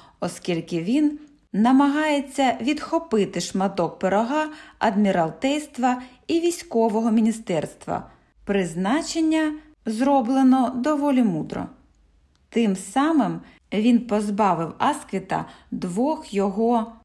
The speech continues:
найсильніших помічників, а себе забезпечив двома першокласними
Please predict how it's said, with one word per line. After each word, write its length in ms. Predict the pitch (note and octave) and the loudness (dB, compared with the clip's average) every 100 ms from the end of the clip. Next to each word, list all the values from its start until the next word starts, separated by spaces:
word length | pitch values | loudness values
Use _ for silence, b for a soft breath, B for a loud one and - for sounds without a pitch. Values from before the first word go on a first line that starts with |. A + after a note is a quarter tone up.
| - | 0
найсильніших 1040 | A#3 C4+ E4 - D#4+ D4 A3+ B3 B3 B3 | 4 4 2 -2 2 4 4 4 0 -4
помічників, 840 | A3 G#3 G3+ - F3+ - D#3+ C#3 - b b b | -2 -2 -2 -4 -6 -6 -8 -8 -12 b b b
а 120 | F3+ | -4
себе 400 | - E3+ G3+ D4+ | -4 -4 -2 -2
забезпечив 960 | D4+ A#3 C4+ - C4+ C#4 C4+ C4+ A#3+ - B B | -2 -2 -4 -6 -2 0 0 -2 -4 -6 B B
двома 580 | G3+ G3+ C4+ D4 E4 | -4 2 4 4 2
першокласними 1160 | D#4+ A#3+ - F#3 - F#3+ A#3 C4 C#4 B3+ C4 | 0 -4 -2 -6 -4 0 0 0 2 4 2